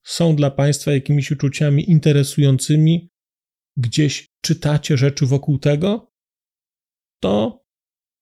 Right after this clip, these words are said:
mam wrażenie, że inne historie miłosne mogą być dla państwa rzeczą bardzo satysfakcjonującą, bo opowiadają rzeczy ciekawe, nieoczywiste,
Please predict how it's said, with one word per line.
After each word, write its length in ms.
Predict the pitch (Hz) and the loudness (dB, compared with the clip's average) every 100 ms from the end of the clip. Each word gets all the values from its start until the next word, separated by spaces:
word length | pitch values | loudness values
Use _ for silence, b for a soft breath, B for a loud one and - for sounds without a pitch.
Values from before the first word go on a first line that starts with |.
| - | -2
mam 220 | 170 180 | 0 0
wrażenie, 440 | 165 156 175 170 143 | 0 0 2 2 0
że 520 | - 156 156 - _ _ - | -2 -2 -2 -6 _ _ 2
inne 320 | 196 180 160 | 4 4 2
historie 500 | - 156 - 156 165 | -2 -4 -2 2 4
miłosne 560 | 151 151 170 170 175 156 | 4 4 2 0 2 4
mogą 440 | 175 190 175 151 | 4 2 0 0
być 160 | 139 139 | -2 -4
dla 120 | 135 | -2
państwa 440 | 139 135 - 135 | 0 0 0 -2
rzeczą 320 | 127 127 131 | -2 0 -2
bardzo 400 | 117 143 139 135 | 0 0 0 -2
satysfakcjonującą, 1120 | - 131 151 - 160 - 254 277 311 - 240 190 | -2 -4 -6 -6 -6 -4 -4 -2 -4 -2 -2 0
bo 100 | 190 | -2
opowiadają 680 | 185 170 151 147 147 143 | -2 -2 0 2 2 0
rzeczy 560 | 131 131 - 135 139 _ _ _ _ | 0 -4 -2 -2 -2 _ _ _ _
ciekawe, 680 | - 175 214 208 208 190 190 _ _ _ _ _ _ _ _ _ _ _ - | -4 -4 -2 -2 -2 -4 -6 _ _ _ _ _ _ _ _ _ _ _ 0
nieoczywiste, 1080 | 160 185 175 - 143 151 - - 139 151 - | 2 2 0 -2 0 0 -2 -2 -2 -2 -8